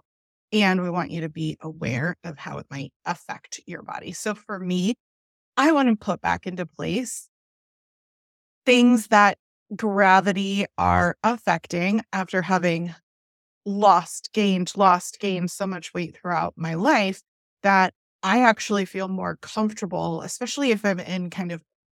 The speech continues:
non-loungewear attire. If I'm wearing something that gives me a bit of a lift and keeps things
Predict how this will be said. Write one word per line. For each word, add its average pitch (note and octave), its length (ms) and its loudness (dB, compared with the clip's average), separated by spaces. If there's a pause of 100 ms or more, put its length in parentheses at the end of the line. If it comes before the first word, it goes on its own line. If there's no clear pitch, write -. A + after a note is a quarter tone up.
non-loungewear F3 1500 0
attire. F3 720 -2 (340)
If B3 220 0
I'm D4 200 0
wearing G3 400 2
something F#3 600 0
that F3 160 -4
gives E3 300 -6
me F#3 260 0 (100)
a F#3 80 -6
bit F3 300 -6
of F3 100 -6
a F3 100 -2
lift E3+ 640 -4
and G3+ 140 -4
keeps - 380 -16 (240)
things F3+ 420 2